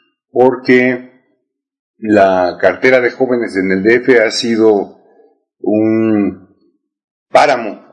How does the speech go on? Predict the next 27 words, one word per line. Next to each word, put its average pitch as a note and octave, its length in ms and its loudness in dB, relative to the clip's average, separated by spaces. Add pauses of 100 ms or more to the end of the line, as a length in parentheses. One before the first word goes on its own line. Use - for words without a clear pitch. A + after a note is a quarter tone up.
(920)
ha F#2+ 140 0
sido A2 300 0
una A2 400 0
cartera A2 500 0
que, F2+ 180 -2 (160)
pues, - 340 -6
no F#2 300 2
se A#2 160 0
ha A2 40 2
visto. C3 680 -2 (800)
Con G2 240 -2
frecuencia A2 720 0
solamente A2 600 0
aparecen G2 540 -2
los F2 140 -2
representantes F#2 880 -2 (380)
en G2+ 160 2
las F#2 160 -2
fotos A2 360 -2
con F#2+ 160 0
los G2+ 160 -2
líderes, D3 480 2
pero G#2 240 0
no, A#2+ 600 -4 (580)
no A2+ 460 2
se A#2+ 180 -4
ve G#2+ 540 -2